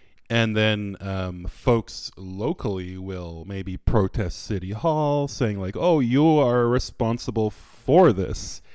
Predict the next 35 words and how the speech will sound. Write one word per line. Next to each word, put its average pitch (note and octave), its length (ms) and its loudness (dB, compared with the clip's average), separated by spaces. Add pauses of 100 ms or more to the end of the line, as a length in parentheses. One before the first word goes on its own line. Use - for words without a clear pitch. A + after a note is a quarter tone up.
(500)
And A#2 200 -2
it's A2+ 200 -4
quite A2+ 260 0
fascinating. G#2+ 680 -2
And G#2 80 -2
I've G2+ 120 0
only G2+ 180 0
learned G2+ 260 -2
over F#2+ 200 -2
the F#2 80 -4
few - 180 -2
years F#2 320 -2
I've F2+ 220 -4
been G2 420 -6 (680)
in A2+ 120 4
local G2+ 240 6
government A2+ 400 0
that F#2 160 -2
it's - 160 -6
like, F#2 200 -4 (540)
there's G#2+ 220 4
a F#2 80 -2 (180)
community A2 420 4
charter F#2+ 600 0
act G#2+ 300 -6
in F2+ 100 -6
provinces F2 580 -4
like F#2 200 -6
British F2+ 280 -6
Columbia F2+ 360 -8
where F2+ 120 -6
the F2+ 120 -8
city A2+ 360 -2
must G2 760 -10 (500)
follow F2 800 -4